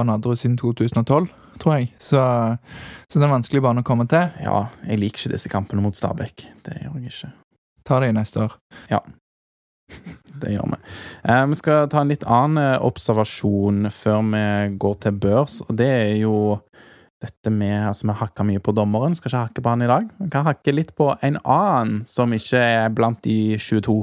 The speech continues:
Speaker 2: som er på banen til enhver tid.
Speaker 1: Og vil jeg skal ta den, ja?
Speaker 2: Ja, du kan ta
Speaker 1: Ja.
Speaker 2: den, Lars.
Speaker 1: Jo, det, <laughs> det er jo en som deler mitt, eh, fornavn, eh, dessverre, som heter Lars.
Speaker 2: Ja,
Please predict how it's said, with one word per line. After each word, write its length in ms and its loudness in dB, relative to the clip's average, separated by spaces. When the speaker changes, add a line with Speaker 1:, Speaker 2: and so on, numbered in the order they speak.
Speaker 2:
som 280 0
er 60 -4
på 100 0
banen 240 2
til 160 -2
enhver 240 -2
tid. 300 -4
Speaker 1:
Og 160 0
vil 100 2
jeg 80 2
skal 160 -2
ta 80 4
den, 160 2
ja? 80 2
Speaker 2:
Ja, 180 0
du 120 0
kan 100 2
ta 80 6
Speaker 1:
Ja. 80 0
Speaker 2:
den, 140 -2
Lars. 160 -6
Speaker 1:
Jo, 100 4
det, 160 -2
<laughs> 500 -16
det 80 6
er 80 4
jo 80 4
en 100 0
som 160 0
deler 760 2
mitt, 380 -2
eh, 240 4
fornavn, 400 2
eh, 500 0
dessverre, 520 0
som 240 0
heter 180 0
Lars. 300 2
Speaker 2:
Ja, 300 2